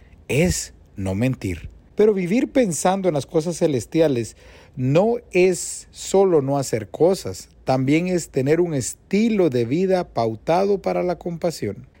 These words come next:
la bondad, la humildad, la paciencia, la mansedumbre, el perdón. Es vivir en la práctica el amor de Cristo. El apóstol Pablo tiene orientaciones claras para la esposa y el marido, diciendo,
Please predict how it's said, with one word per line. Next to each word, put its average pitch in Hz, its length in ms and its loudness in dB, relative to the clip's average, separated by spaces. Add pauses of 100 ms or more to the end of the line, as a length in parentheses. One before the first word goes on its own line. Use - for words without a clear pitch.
la 107 160 -10
bondad, 110 580 0 (440)
la 104 160 -2
humildad, 101 680 -4 (420)
la 110 160 -2
paciencia, 139 800 0
la 113 120 0
mansedumbre, 113 920 -2
el 120 120 -4
perdón. 95 460 -4 (480)
Es 127 180 2
vivir 147 340 4
en 139 140 2
la 120 200 -6
práctica 160 800 -4 (380)
el 131 220 4
amor 135 480 2
de 165 160 -2
Cristo. - 480 -6 (240)
El 196 80 0
apóstol 233 420 2
Pablo 170 340 0
tiene 165 300 -2
orientaciones 127 840 -4
claras 143 380 -2
para 123 220 -4
la 104 120 -8
esposa 123 440 -6
y 120 80 -4
el 110 120 -8
marido, 104 420 -6 (120)
diciendo, 107 640 -8